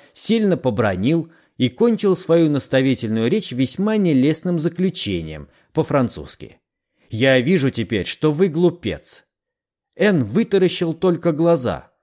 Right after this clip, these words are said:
а, впрочем, это начальническое решение скользнуло с него, как с гуся вода. Давно бы перестали помнить эти проделки, но Н не дремал. В Чечне на первых же порах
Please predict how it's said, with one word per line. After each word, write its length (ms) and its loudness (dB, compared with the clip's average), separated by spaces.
а, 140 2
впрочем, 500 0
это 260 2
начальническое 720 0
решение 580 0
скользнуло 640 2
с 120 -8
него, 220 2
как 280 -4
с 100 -8
гуся 380 -4
вода. 460 -6
Давно 480 0
бы 140 2
перестали 720 0
помнить 540 2
эти 200 0
проделки, 720 -2
но 360 0
Н 460 2
не 120 4
дремал. 680 -2
В 80 -20
Чечне 500 2
на 160 0
первых 360 0
же 140 -4
порах 480 0